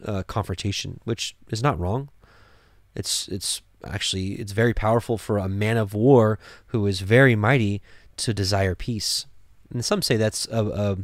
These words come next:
a big part of, uh, being humble, is knowing that you can do something, uh, knowing that you ha-, that you can be powerful with the sword, but sheathing it.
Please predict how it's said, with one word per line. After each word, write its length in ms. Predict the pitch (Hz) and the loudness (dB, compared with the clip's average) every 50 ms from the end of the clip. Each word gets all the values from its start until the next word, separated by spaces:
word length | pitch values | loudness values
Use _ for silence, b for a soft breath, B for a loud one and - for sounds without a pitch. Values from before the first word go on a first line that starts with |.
| - - b b b b b b b b b b - | -10 -10 b b b b b b b b b b -10
a 60 | - | -4
big 180 | 104 131 127 - | 0 0 0 0
part 200 | - 120 110 107 | 2 2 2 2
of, 280 | 104 101 - - - - - - | 2 0 -2 -8 -14 -12 -8 -6
uh, 280 | 113 104 101 - - - - - - - - - - - | -4 -4 -4 -4 -6 -10 -12 -14 -14 -16 -16 -16 -14 -6
being 160 | 127 113 104 95 | -4 -4 -2 -4
humble, 400 | - - 110 98 92 95 92 - B B B B B B | -4 -6 -4 -4 -4 -4 -4 -6 B B B B B B
is 160 | - 110 101 101 | -8 -6 -6 -2
knowing 420 | 104 113 123 135 143 143 139 127 | 4 6 8 8 8 8 6 4
that 140 | 117 117 - | 2 0 0
you 160 | - 110 101 | 0 -4 -4
can 160 | - 107 98 | -2 -4 -2
do 140 | 95 107 107 | 0 0 0
something, 500 | 101 - - 92 - - 98 98 95 95 b b b b b b b - - | 0 0 -2 -2 -2 -4 -4 -4 -4 -6 b b b b b b b -10 -6
uh, 60 | - | -4
knowing 320 | 107 120 127 135 143 143 131 | 2 6 6 8 8 8 6
that 80 | 123 | 4
you 160 | 113 107 107 95 | 2 2 2 0
ha-, 140 | 107 110 - | 0 -2 -2
that 120 | 87 107 104 | -4 -4 -4
you 120 | 110 110 | -4 -4
can 120 | - 110 | -4 -4
be 60 | 101 101 | -4 -2
powerful 420 | - - 117 110 107 - - 107 | 0 0 2 2 0 0 -2 -6
with 60 | 95 | -6
the 60 | 87 | -4
sword, 300 | - - - 107 101 95 | -4 -2 0 0 0 0
but 140 | - 85 - | -2 -4 -4
sheathing 380 | - - - 110 98 - 90 85 | -4 -6 -4 -6 -6 -6 -6 -6
it. 140 | 82 62 | -6 -10